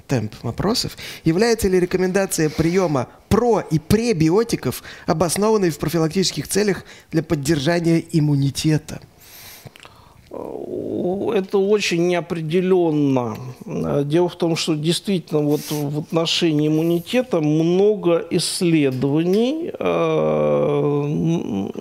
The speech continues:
Speaker 2: и якобы в некоторых из них, э, снижалась, э, частота заболевания орви, э, но я бы в это не верил.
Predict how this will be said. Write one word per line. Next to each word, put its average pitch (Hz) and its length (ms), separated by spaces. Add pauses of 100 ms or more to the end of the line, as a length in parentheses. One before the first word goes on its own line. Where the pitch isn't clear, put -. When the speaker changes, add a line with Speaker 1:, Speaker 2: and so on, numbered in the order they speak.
Speaker 2:
и - 80
якобы 156 1080 (580)
в 147 200
некоторых 165 600
из 147 200
них, 185 420
э, 151 540
снижалась, 156 1120 (640)
э, 139 340
частота 143 840
заболевания 139 840
орви, 156 800
э, 151 1700
но 156 580
я 202 240
бы 160 140
в 165 80
это 190 180
не 156 180
верил. 110 400